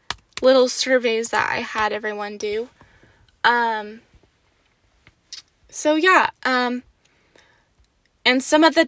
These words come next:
I have the techniques on all of my posts. And like I said in my last, so overall I spent about, I spent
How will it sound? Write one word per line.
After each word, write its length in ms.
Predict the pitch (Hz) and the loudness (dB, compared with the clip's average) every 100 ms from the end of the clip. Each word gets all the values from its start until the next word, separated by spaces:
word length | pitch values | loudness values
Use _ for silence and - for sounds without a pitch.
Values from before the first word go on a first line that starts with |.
| - - | 0 2
I 140 | 240 | 2
have 300 | 262 277 240 | 2 -2 -2
the 100 | 240 | -4
techniques 600 | - 247 - 254 247 - | -4 -8 -6 -8 -8 -2
on 160 | 240 - | -2 0
all 180 | 226 233 | 0 0
of 80 | |
my 140 | 247 233 | -2 -6
posts. 920 | - 254 247 254 - - - - - _ _ _ _ _ _ _ _ _ _ _ _ _ _ _ _ _ _ _ _ _ _ _ _ _ _ _ _ _ _ _ 254 | -6 -6 -6 -6 -6 -6 -6 -6 -8 _ _ _ _ _ _ _ _ _ _ _ _ _ _ _ _ _ _ _ _ _ _ _ _ _ _ _ _ _ _ _ -6
And 640 | 240 233 220 220 226 - - | -2 0 -2 -4 -6 -8 -10
like 260 | - 254 262 | -2 0 2
I 120 | 269 | 0
said 280 | 254 285 277 | 2 2 4
in 140 | 277 | 4
my 120 | 254 233 | 4 4
last, 420 | 226 247 - - | 4 2 0 -2
so 320 | - 254 - _ _ _ | 4 4 4 _ _ _
overall 600 | 254 262 294 277 240 240 214 | 4 6 6 6 6 6 2
I 140 | 226 | 0
spent 720 | 247 - - 226 202 170 - - _ | 0 -4 -2 -2 -2 -6 -8 -10 _
about, 520 | - 226 220 190 190 - _ _ _ _ _ _ _ _ _ | -8 0 2 2 0 -8 _ _ _ _ _ _ _ _ _
I 120 | 226 | -6
spent 380 | 240 - 247 233 | -4 -2 0 -2